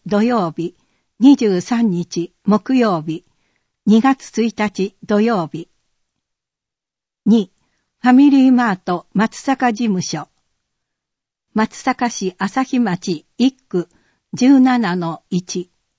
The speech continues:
一月十一日土曜日、十六日木曜日、二十五日土曜日、三十日木曜日。各日二回開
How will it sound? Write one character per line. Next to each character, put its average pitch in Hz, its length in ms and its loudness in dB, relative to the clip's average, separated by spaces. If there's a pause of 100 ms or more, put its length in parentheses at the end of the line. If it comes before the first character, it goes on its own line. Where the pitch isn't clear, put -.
(840)
一 262 220 -2
月 254 300 -2
十 254 240 2
一 240 260 -2
日 208 480 -4
土 208 160 0
曜 214 280 0
日、 165 260 -10 (340)
十 254 240 2
六 247 260 -2
日 208 460 -2
木 214 300 -2
曜 226 260 2
日、 160 240 -8 (460)
二 262 160 8
十 220 260 0
五 196 160 -2
日 185 560 -4
土 208 160 0
曜 208 280 -2
日、 170 240 -10 (380)
三 269 300 4
十 247 260 2
日 170 520 -4
木 208 300 -2
曜 202 240 0
日。 160 240 -12 (1400)
各 262 280 -2
日 185 480 -4
二 226 160 2
回 254 260 -2
開 208 220 -2